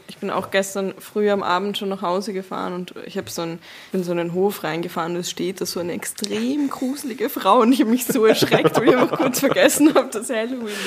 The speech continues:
ist. Ich find's richtig schlimm. <laughs> So, echt arg.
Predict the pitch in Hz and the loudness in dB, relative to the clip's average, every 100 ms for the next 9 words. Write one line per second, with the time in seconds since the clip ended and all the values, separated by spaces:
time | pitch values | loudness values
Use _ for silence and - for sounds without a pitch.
0 | 208 214 208 208 247 - 240 - - - | -6 -6 -8 -8 -10 -10 -8 -2 -2 0
1 | 240 240 233 240 240 440 571 508 277 - | 2 2 2 2 0 -4 -4 -4 -8 -14
2 | 311 202 - 202 196 - - - 226 196 | -12 -12 -10 -10 -10 -14 -20 -14 -12 -12
3 | - 180 196 | -14 -12 -12